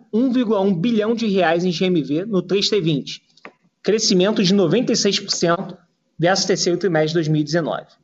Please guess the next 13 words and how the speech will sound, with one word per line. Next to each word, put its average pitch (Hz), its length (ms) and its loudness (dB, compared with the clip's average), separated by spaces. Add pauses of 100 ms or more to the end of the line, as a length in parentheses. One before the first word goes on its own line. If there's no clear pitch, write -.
(2000)
No 226 140 2
trimestre, 196 720 0
registramos 208 680 0
três 233 260 0
vírgula 220 260 0
dois 196 280 0
milhões 214 380 0
de 220 80 0
pedidos 180 420 -2
por 202 160 -2
meio 180 200 2
dessas 175 300 -2
iniciativas, 185 800 -4